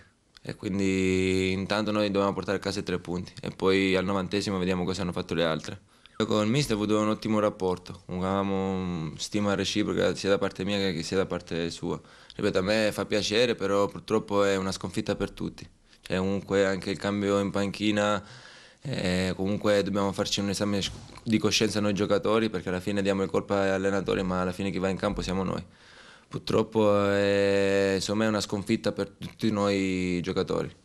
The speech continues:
E ora cerchiamo di, ripeto, pensare a domenica, pensare solo al campo e poi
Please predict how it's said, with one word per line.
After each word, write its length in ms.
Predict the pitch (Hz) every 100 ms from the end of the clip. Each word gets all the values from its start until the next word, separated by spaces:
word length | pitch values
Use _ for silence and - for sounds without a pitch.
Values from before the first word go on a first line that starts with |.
| - -
E 220 | 82 90
ora 180 | 101 101
cerchiamo 420 | 92 87 104 101
di, 300 | 95 95 92
ripeto, 320 | 92 101 92
pensare 360 | 82 92 107 104
a 60 |
domenica, 680 | 98 101 107 113 110 110 110 - -
pensare 240 | 95 98
solo 160 | 92 101
al 160 | 104 104
campo 300 | 98 104 98
e 40 |
poi 680 | - 95 92 90 90 90